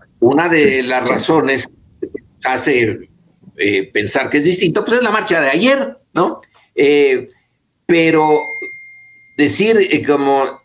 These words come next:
Speaker 1: dice Alejandro, "¿bastará?". Ah, yo quisiera dar un sí rotundo, pero no lo sé. Pero vamos a apostarle a que sí. Total, eh, la apuesta contraria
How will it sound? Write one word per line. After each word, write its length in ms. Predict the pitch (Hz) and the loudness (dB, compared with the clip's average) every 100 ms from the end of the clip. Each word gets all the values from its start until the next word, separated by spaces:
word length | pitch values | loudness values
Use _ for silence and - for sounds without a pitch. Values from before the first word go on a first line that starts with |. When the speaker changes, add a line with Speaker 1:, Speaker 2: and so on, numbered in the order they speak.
| _ - | _ -2
Speaker 1:
dice 260 | 143 151 | -2 0
Alejandro, 420 | 147 139 151 147 151 151 | -2 -2 -2 0 0 0
"¿bastará?". 880 | 120 123 120 - 131 135 170 233 - _ _ _ _ _ _ _ | -2 -2 -4 -4 -2 0 -2 -6 -14 _ _ _ _ _ _ _
Ah, 380 | - 180 220 196 - 151 123 | -4 0 2 0 -2 -4 0
yo 180 | 165 | 0
quisiera 800 | - 175 170 175 175 160 135 - _ _ _ _ _ _ _ _ _ - | 2 0 2 2 2 -2 -4 -10 _ _ _ _ _ _ _ _ _ -6
dar 380 | 135 156 156 - | -2 -2 -2 2
un 160 | 151 | 2
sí 320 | 143 - 165 156 | 2 2 4 4
rotundo, 680 | 139 135 - 165 151 151 - | 4 2 2 2 4 2 0
pero 340 | 147 139 - _ _ _ _ | 0 -2 -8 _ _ _ _
no 280 | 165 190 175 | -8 -4 0
lo 100 | 117 | 0
sé. 380 | - 120 110 - _ _ - | 2 0 -2 -8 _ _ 0
Pero 140 | 156 | 2
vamos 260 | 226 240 240 | 2 0 -2
a 40 | |
apostarle 540 | - 151 - 208 190 | 0 -2 0 -2 0
a 60 | 175 | 0
que 80 | 156 | 0
sí. 340 | - 320 - - _ _ _ _ _ - | 2 0 -2 -16 _ _ _ _ _ -4
Total, 560 | 143 - 202 135 127 _ _ _ _ _ _ | -2 0 -2 -2 -8 _ _ _ _ _ _
eh, 680 | - 143 143 143 135 131 123 131 | 0 2 4 4 2 0 0 0
la 240 | 131 131 | 0 0
apuesta 480 | 123 175 190 208 170 | 0 2 2 0 -2
contraria 720 | 143 117 160 160 165 180 - | -2 0 -2 0 0 -2 -4